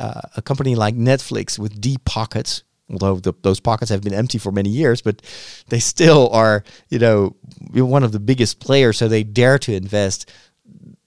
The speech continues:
Only pl-, platforms like this are making this possible. Just like Disney Plus, we wouldn't have had The Mandalorian if it were, if it hadn't been for Disney Plus. 'Cause for Disney Plus, this is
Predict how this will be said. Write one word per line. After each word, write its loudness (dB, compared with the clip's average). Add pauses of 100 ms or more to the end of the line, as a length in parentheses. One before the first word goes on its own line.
(140)
Only 4
pl-, -10
platforms -4
like -2
this -2
are 0
making -2
this -8
possible. -4
Just -4
like 2
Disney -2
Plus, -2
we 2
wouldn't 2
have -2
had 0
The -8
Mandalorian -4 (220)
if -4
it -4 (220)
were, 0 (160)
if -2
it -6
hadn't -4
been 2
for -4
Disney -6
Plus. -8 (340)
'Cause -10
for -2
Disney 0
Plus, 0
this -2
is 2